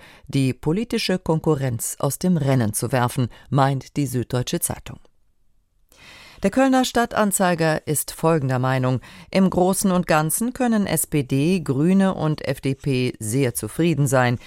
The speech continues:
Die Streichung der Grundmandatsklausel war ja nur eine kleine Bosheit am Rande. Eigentlich verfolgte die, die Reform das hehre Ziel, den Bundestag zu verkleinern, und das ist geglückt. Die C D U kann froh sein,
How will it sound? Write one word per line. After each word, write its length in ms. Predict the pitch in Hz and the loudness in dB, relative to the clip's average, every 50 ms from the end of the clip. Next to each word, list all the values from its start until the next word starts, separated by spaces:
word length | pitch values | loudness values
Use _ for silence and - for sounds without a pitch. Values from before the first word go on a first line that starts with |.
| - - - - - | -16 -20 -20 -14 -8
Die 80 | - 107 | -6 -6
Streichung 680 | - - 143 120 127 139 165 170 - 190 180 175 170 | -4 -2 0 2 2 2 2 2 2 2 2 2 2
der 200 | 151 160 147 135 | 2 2 0 0
Grundmandatsklausel 1400 | 104 - 139 175 226 240 - - 208 190 185 165 170 156 156 - - - - 151 143 139 147 143 143 156 151 139 | -2 0 0 2 2 0 0 0 0 2 2 2 2 0 0 -2 -4 -4 0 2 2 2 2 2 2 0 0 2
war 160 | 147 143 143 | 2 2 2
ja 220 | 143 139 139 139 | 2 2 2 0
nur 240 | 139 139 139 143 - | 0 0 0 0 -2
eine 320 | - - 127 127 123 123 120 | -2 -2 -2 -2 -2 -2 -4
kleine 580 | - - - 190 170 160 143 143 131 127 123 | -4 -2 2 2 2 2 2 0 -2 -4 -4
Bosheit 540 | 117 - 151 139 123 - - 127 95 - - | -2 0 0 0 0 -2 -4 -6 -6 -4 -4
am 120 | - 107 | -6 -4
Rande. 380 | 110 127 156 160 127 - - - _ _ _ _ - - - - - - | -2 0 0 0 0 -2 -8 -14 _ _ _ _ -20 -20 -20 -18 -4 2
Eigentlich 480 | - 156 156 160 165 151 165 170 - | 2 4 4 4 2 0 -2 -4 -2
verfolgte 540 | - 180 175 - - 175 170 170 - - 170 | -2 -2 0 2 2 2 2 2 0 0 0
die, 240 | 160 160 156 151 143 - | 2 2 0 0 -2 -4
die 160 | - 139 160 151 | -2 0 0 2
Reform 420 | 143 143 131 - 151 139 151 170 | 2 0 0 0 2 2 2 2
das 220 | 156 147 139 - | 2 0 0 -2
hehre 260 | - 143 147 156 151 - | -2 -2 0 0 0 -2
Ziel, 360 | - - 156 147 156 185 185 - - - - - - - | -2 0 0 2 2 0 0 -4 -10 -20 -20 -10 -4 0
den 180 | 214 220 208 | 0 2 2
Bundestag 640 | 180 175 156 135 120 113 - - 139 110 110 - - | 2 2 2 2 0 -2 -2 -2 -2 -2 -2 -2 -4
zu 100 | - 175 | -6 -4
verkleinern, 680 | - - 160 151 - 165 147 143 143 143 143 135 135 - - - - - | -2 -2 -4 -2 2 2 2 4 2 2 0 0 -2 -4 -8 -14 -18 -10
und 280 | - 117 117 - - - | -6 -6 -6 -4 -2 0
das 280 | 151 135 127 - - - | 2 2 2 0 -4 -6
ist 240 | - 110 - - | -6 -8 -8 -8
geglückt. 480 | - 160 - - 101 - - - - - _ _ _ _ _ - - - - - - | -8 -8 -6 -6 -8 -10 -10 -14 -20 -20 _ _ _ _ _ -20 -20 -20 -12 -4 0
Die 120 | 175 180 175 | 0 0 2
C 140 | - 208 | 2 2
D 100 | 202 220 | 0 0
U 100 | - - | 0 -4
kann 220 | 262 - 247 220 214 | -2 0 0 0 0
froh 280 | - - 190 190 208 | 0 -2 0 2 2
sein, 320 | 208 175 180 170 165 160 | 2 2 2 2 2 0